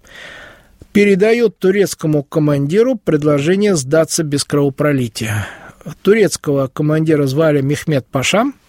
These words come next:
Он отвечал с большой гордостью. Ну, для турецкой армии это нормально. Такой ответ, очевидно, должен был взбодрить его же собственных солдат.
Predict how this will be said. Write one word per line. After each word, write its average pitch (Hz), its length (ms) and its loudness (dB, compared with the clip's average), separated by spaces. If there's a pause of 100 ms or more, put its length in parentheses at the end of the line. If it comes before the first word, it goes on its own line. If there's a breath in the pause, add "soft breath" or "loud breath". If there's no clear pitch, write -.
(1080 loud breath)
Он 254 640 2
отвечал 190 1000 0
с 151 140 -2
большой 170 680 0
гордостью. 170 1300 0 (500 loud breath)
Ну, 240 280 2 (100)
для 185 220 2
турецкой 196 420 0
армии 170 280 0
это 143 160 -4
нормально. 196 880 0 (120)
Такой 180 360 2
ответ, 240 340 -4
очевидно, 202 540 0
должен 175 420 2
был 180 180 4
взбодрить 160 920 0
его 170 360 0
же 180 140 0
собственных 156 500 -2
солдат. 147 480 -4